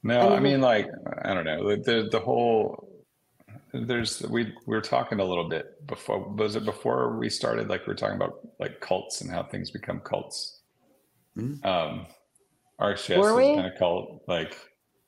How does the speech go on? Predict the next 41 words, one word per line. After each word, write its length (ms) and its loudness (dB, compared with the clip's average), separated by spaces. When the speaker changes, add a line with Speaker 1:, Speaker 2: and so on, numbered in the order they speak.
Speaker 1:
yeah, 360 2
like, 180 0
I, 100 6
Speaker 2:
Were 140 4
we 80 6
Speaker 1:
I 20 8
was 80 4
Speaker 2:
talking 200 4
Speaker 1:
like, 160 6
Speaker 2:
about 60 4
your 120 4
mustache? 760 -2
No, 200 2
we 120 2
weren't 280 0
yet, 240 -4
'cause 140 -8
I, 200 -2
Speaker 1:
No. 140 0
Speaker 2:
I 180 -2
revealed 420 0
that 180 -2
on 160 0
Speaker 1:
I 60 6
have 120 2
a, 60 2
Speaker 2:
the 160 -2
Speaker 1:
I 60 6
have 120 4
a, 60 4
Speaker 2:
podcast. 280 -6
Speaker 1:
I 60 4
have 80 0
a 60 0
cult 300 0
leader 180 -2
mustache. 520 -2
It's 140 -8
true. 340 -4
Speaker 2:
<laughs> 40 -20
Speaker 1:
Um, 420 -2